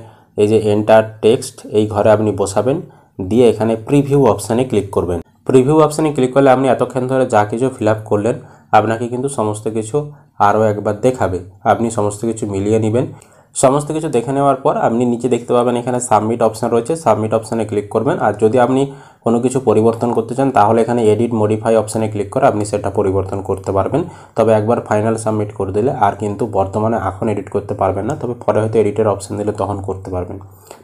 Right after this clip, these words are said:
তো আপনি এবার এখানে সাবমিট বাটনে ক্লিক করে দেবেন। এরপর আপনাকে এরকম দেখাবে, "You cannot edit after final, আহ, submission, so check all details carefully, click OK if you want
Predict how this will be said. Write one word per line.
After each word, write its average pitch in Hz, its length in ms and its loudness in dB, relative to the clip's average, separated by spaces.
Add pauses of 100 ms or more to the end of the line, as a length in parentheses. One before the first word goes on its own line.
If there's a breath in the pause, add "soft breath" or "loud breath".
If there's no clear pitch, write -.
তো 113 60 6
আপনি 113 200 4
এবার 120 160 0
এখানে 131 240 -6
সাবমিট 104 400 -2
বাটনে 101 300 -4
ক্লিক - 240 -4
করে 92 180 -6
দেবেন। 90 220 -6
এরপর 143 180 0
আপনাকে 139 320 2
এরকম 131 240 0
দেখাবে, 131 460 0 (120)
"You 127 220 0 (360)
cannot 117 460 2 (100)
edit 117 380 0
after 113 380 2 (140)
final, 117 420 0
আহ, 113 180 -2
submission, 107 580 -2 (160)
so 127 180 2 (460 loud breath)
check 120 280 0
all 113 180 4
details 113 420 0
carefully, 117 520 2
click 107 220 0
OK 107 280 -2 (500)
if 135 420 -2
you 117 160 0 (260)
want 104 200 0